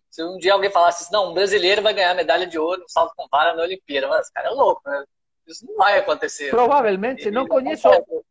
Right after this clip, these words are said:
Speaker 2: não conheço o histórico dele, mas juraria que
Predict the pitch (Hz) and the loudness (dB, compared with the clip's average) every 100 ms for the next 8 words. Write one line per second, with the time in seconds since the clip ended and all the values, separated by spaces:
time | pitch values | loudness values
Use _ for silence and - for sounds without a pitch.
0 | _ 185 240 226 226 277 269 233 247 240 | _ -4 -4 0 0 0 -10 -4 -2 -4
1 | 233 190 175 143 131 147 151 - _ _ | -4 -2 0 0 -2 -6 -8 -10 _ _
2 | _ _ 143 208 226 226 220 156 117 - | _ _ -6 0 2 2 -2 -4 -4 -10
3 | _ _ _ _ _ _ _ 156 151 | _ _ _ _ _ _ _ 2 2